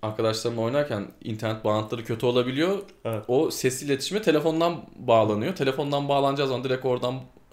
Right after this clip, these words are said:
Speaker 1: bağlanır.
Speaker 2: Direkt
Speaker 1: Sesi oradan
Speaker 2: gayet, gayet
Speaker 1: konuşuruz.
Speaker 2: hızlı, güzel bir şekilde olur.
Speaker 1: Evet, çok da
Speaker 2: İyi de
Speaker 1: kullanışlı olur.
Speaker 2: entegre ederlerse.
Speaker 1: Evet, o çok, e, iyi bir hamle olur.
Speaker 2: Evet,
Speaker 1: Son habere
Speaker 2: son
Speaker 1: geçtik
Speaker 2: haber.
Speaker 1: abi.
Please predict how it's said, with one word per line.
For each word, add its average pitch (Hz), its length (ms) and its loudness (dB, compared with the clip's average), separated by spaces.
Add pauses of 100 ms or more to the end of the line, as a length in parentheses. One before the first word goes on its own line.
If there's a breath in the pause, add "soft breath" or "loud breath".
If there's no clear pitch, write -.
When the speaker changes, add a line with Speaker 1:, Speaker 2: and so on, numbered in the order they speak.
(140)
Speaker 1:
bağlanır. 123 360 4
Speaker 2:
Direkt 135 140 -2
Speaker 1:
Sesi 135 220 0
oradan 110 400 2
Speaker 2:
gayet, 135 380 4 (100)
gayet 143 200 6
Speaker 1:
konuşuruz. 135 220 -2
Speaker 2:
hızlı, 147 120 -2
güzel 143 220 2
bir - 40 -6
şekilde 127 220 -8
olur. 131 220 -4
Speaker 1:
Evet, 117 200 0
çok 107 240 -8
da 127 60 -2 (180)
Speaker 2:
İyi 160 240 2
de 147 60 6
Speaker 1:
kullanışlı 113 300 6
olur. - 400 0
Speaker 2:
entegre 139 380 2
ederlerse. 135 540 0 (160)
Speaker 1:
Evet, 107 320 -2
o 107 60 -6
çok, - 220 -6 (160)
e, 98 340 -2
iyi 101 200 -4
bir 98 60 0
hamle 104 260 -2
olur. 113 200 0 (600)
Speaker 2:
Evet, 170 120 0
Speaker 1:
Son 214 120 6
habere 147 260 6
Speaker 2:
son 185 160 4
Speaker 1:
geçtik 147 200 6
Speaker 2:
haber. 120 120 8
Speaker 1:
abi. 156 300 4